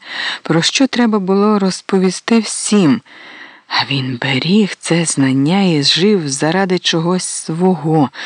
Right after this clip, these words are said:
що вважав головним. Звичайно, він називав це коханням,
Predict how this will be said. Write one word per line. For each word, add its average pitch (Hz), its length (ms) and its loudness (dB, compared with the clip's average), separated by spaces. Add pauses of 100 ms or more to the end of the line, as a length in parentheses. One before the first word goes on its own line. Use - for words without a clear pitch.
(220)
що - 340 0
вважав 127 480 0
головним. 139 720 -4 (2500)
Звичайно, 277 680 4
він 247 200 6
називав 214 460 2
це - 200 -4
коханням, 117 800 -2